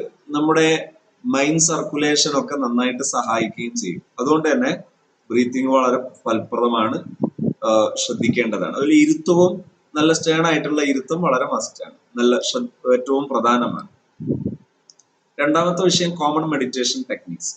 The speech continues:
മൈൻഡ്ഫുൾനെസ് മെഡിറ്റേഷൻ. എപ്പോഴും, ആ, മനസ്സ് തീർത്തും കൊടുത്തുള്ള മെഡിറ്റേഷൻ. Involves paying attention to the present moment without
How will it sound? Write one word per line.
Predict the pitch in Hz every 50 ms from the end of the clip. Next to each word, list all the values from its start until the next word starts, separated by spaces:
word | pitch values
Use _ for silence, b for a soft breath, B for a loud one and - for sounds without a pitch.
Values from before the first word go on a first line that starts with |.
| _ _ -
മൈൻഡ്ഫുൾനെസ് | 120 135 147 160 175 175 175 175 180 180 185 180 185 170 - 175
മെഡിറ്റേഷൻ. | 156 139 131 123 120 - 123 113 - - - - - _ _ _ _ _ _ _ _ _ _ _ _ _ _ _ _ _
എപ്പോഴും, | 135 - 175 180 175 175 180 180 175 170 170 - - - _ _ _ - - - 170 165 143
ആ, | 143 143 135 135 135 - 143 139
മനസ്സ് | 139 147 151 - - - - 202
തീർത്തും | 196 - 190 185 190 185 180 - 208 196 175
കൊടുത്തുള്ള | 165 151 139 120 - 131 127 135 160
മെഡിറ്റേഷൻ. | 180 127 123 117 - 113 - - - - _ _ _ - 127
Involves | 135 139 143 147 147 147 - - - - 131
paying | 127 131 131 135 123 113
attention | - - 120 120 123 - - 123 123
to | 120 - - 120 113 117
the | 117 123 143 - - - - _
present | _ _ _ - _ 123 127 127 - 170 175 170 151
moment | 127 117 120 120 120 120
without | 117 117 117 - 123 120 117